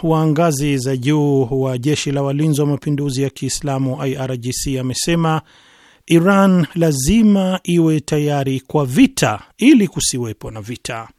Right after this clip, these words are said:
Brigadia Jenerali Amir Ali Hajizadeh, kamanda wa kikosi cha anga za mbali cha I R G C, ameeleza hayo katika mahojiano na televisheni hapa nchini. Amesema operesheni ya tatu ya kulipiza kisasi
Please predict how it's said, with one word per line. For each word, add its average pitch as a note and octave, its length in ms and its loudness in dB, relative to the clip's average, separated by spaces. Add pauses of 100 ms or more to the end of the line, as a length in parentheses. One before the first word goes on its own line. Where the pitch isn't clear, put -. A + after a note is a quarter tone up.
(380)
Brigadia G#3+ 420 2
Jenerali E3+ 800 0
Amir D#3+ 300 -2
Ali C#3+ 300 -2
Hajizadeh, B2+ 760 -4
kamanda C#3+ 400 -2
wa B2+ 60 -6
kikosi C3+ 480 -8
cha C3 180 -6
anga C3+ 280 -4
za A#2+ 120 -8
mbali C#3 400 -4
cha C#3+ 160 -10
I C3 100 -8
R B2 200 -8
G A#2+ 160 -8
C, F#3 400 -2 (680)
ameeleza C3+ 540 -4
hayo D#3+ 320 0
katika E3+ 420 -4
mahojiano E3 640 0
na D#3 100 -2
televisheni C#3+ 680 -4
hapa B2+ 340 -10
nchini. B2 460 -2 (400)
Amesema D3+ 400 -4
operesheni F3+ 560 -2
ya F3 120 0
tatu D#3 560 -2
ya A2 100 -14
kulipiza D#3 560 -2
kisasi C3 760 -4